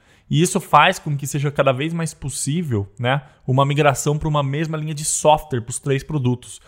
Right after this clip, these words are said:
Isso facilita muito pros desenvolvedores, enfim, pra toda a inovação que é construída por trás disso. Ah, então a Apple, além, e além disso, ela tem o ganho, né, ah, de controlar mais e mais a cadeia toda, né, a verticalização,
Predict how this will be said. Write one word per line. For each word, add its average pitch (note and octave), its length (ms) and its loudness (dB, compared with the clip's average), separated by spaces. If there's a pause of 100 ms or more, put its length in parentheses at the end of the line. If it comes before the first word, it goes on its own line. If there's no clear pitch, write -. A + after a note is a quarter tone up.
(240)
Isso D3 220 0
facilita D3 420 0
muito C#3 380 2
pros A2 180 -2
desenvolvedores, A#2 1080 -2
enfim, B2 320 -6
pra C3+ 200 0
toda C3 220 -4
a - 20 -2
inovação C3+ 560 -2
que B2+ 80 -8
é C3+ 60 -2
construída B2+ 480 -2
por B2+ 140 -6
trás C3+ 260 4
disso. A2 320 -2 (600)
Ah, A#2 240 2
então C#3+ 260 0
a D3+ 160 4
Apple, E3 180 -2
além, C#3 360 0
e C3 100 -4
além C3 280 -2
disso, D#3 260 -4
ela C#3+ 100 2
tem D3 140 -6
o D3 40 -4
ganho, C3 460 -2 (340)
né, A#2+ 240 -2 (280)
ah, A#2 260 2
de A#2+ 140 -4
controlar C#3 640 2
mais C#3+ 320 2
e E3 60 -2
mais C3 300 -2
a D3 60 -4
cadeia C3 380 0
toda, C#3 420 2
né, G#2 140 -2
a - 20 -2
verticalização, C3 880 -2